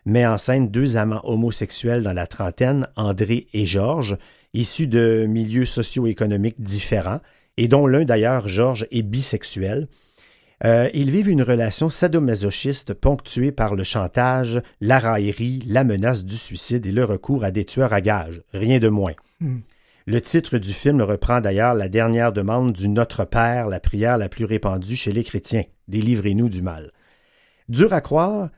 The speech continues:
Speaker 1: mais c'est notre, euh, Yvon Deschamps national qui incarne le personnage d'André. On pouvait, on a de la misère à imaginer Yvon Deschamps dans un film comme ça.
Speaker 2: Ouais.
Speaker 1: Et alors que le comédien Guy Godin, euh, qui l'année, la même année triomphait dans le fameux film érotique Valérie avec Daniel Ouimet,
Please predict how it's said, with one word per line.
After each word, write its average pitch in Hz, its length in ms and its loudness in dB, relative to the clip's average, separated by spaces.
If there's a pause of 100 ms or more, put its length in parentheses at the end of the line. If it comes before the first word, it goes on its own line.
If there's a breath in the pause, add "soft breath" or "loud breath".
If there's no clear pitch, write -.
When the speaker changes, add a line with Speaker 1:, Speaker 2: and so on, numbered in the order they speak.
Speaker 1:
mais 120 140 2
c'est - 160 0
notre, 135 340 -2
euh, 117 280 2
Yvon 156 340 2
Deschamps 143 420 0
national 123 800 0 (380)
qui 113 100 0
incarne 117 440 2
le 98 100 -2
personnage 107 520 0
d'André. 101 540 -2 (320)
On 95 160 -6
pouvait, 107 360 0 (180)
on 95 280 -10
a 110 60 -2
de 95 40 -6
la 98 60 0
misère 113 200 2
à 120 40 -2
imaginer 101 380 -2
Yvon 110 220 0
Deschamps 104 320 -2
dans 110 200 0
un 104 60 0
film 123 180 -4
comme 104 180 -4
ça. 175 220 -4 (220)
Speaker 2:
Ouais. 143 320 -10 (440)
Speaker 1:
Et 151 220 4
alors 143 220 2
que - 80 -2
le 120 120 2
comédien 127 500 0
Guy 120 200 -6
Godin, 110 380 2 (580 soft breath)
euh, 101 100 -2
qui - 240 -2
l'année, 175 580 4
la 120 160 2
même 170 240 4
année 131 260 2
triomphait 117 540 -2
dans 113 120 -2
le 98 80 -2
fameux 107 600 0
film 123 320 0
érotique 98 520 -4
Valérie 104 560 0
avec 92 200 -2
Daniel 98 340 0
Ouimet, 113 340 2